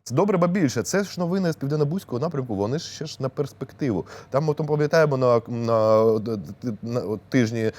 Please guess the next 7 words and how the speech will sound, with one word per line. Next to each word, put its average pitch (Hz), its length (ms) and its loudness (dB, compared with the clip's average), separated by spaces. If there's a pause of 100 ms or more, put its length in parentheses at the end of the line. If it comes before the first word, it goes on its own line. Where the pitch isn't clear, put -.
(140)
який 113 260 0
був, 220 280 2
ворог 175 360 0
почав 151 560 0
з-, 120 160 0
від-, 123 440 -2
та-, 143 200 0